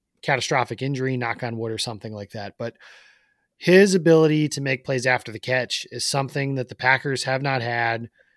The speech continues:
since prime Randall Cobb. Um,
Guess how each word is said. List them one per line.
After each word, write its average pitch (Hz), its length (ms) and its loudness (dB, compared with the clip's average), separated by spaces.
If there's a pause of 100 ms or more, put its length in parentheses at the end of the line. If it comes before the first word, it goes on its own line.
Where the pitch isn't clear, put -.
(120)
since - 800 -4 (360)
prime 135 360 0
Randall 135 280 -2
Cobb. 131 500 -2 (600)
Um, 113 580 -10